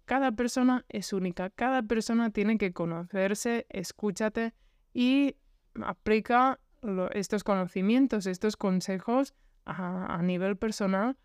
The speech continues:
de si tienes que dormir más o menos, pero lo más importante es que te sientas descansado o descansada y que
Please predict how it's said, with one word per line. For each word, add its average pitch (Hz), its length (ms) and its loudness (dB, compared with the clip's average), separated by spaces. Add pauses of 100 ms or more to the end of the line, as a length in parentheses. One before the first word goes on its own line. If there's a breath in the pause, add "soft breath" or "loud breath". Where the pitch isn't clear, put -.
(180)
de 190 100 -4
si 190 160 -4
tienes 202 240 -2
que 202 100 0
dormir 190 440 0
más 226 360 2
o 214 140 0
menos, 247 320 4
pero 196 180 0
lo 175 120 0
más 170 260 -4
importante 190 720 0
es 220 160 -2
que 226 100 -2
te 190 160 -4
sientas 214 480 0
descansado 202 960 0
o 214 100 0
descansada 190 760 -2
y 226 140 -2
que 269 260 0